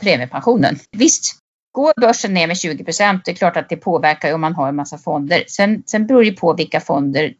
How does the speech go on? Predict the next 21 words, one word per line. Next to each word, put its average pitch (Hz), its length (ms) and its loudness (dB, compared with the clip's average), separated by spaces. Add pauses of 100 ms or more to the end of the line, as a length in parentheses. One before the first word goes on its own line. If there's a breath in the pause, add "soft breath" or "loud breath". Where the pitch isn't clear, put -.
(300)
du 160 160 -4
och 139 80 -2
jag 143 140 2
har, - 420 2
va? - 180 -6 (160)
Har 214 220 4
jag 185 300 2
liksom 160 380 -4 (100)
fonder 147 300 0
som, - 180 2 (380)
fonder 185 240 2
kan 190 120 2
ju 175 60 0
gå 175 80 -2
ner 151 280 0
olika 139 300 -2
mycket. - 440 -4 (380)
Men 226 220 0
det 294 60 2
är 302 40 2
klart, 175 300 0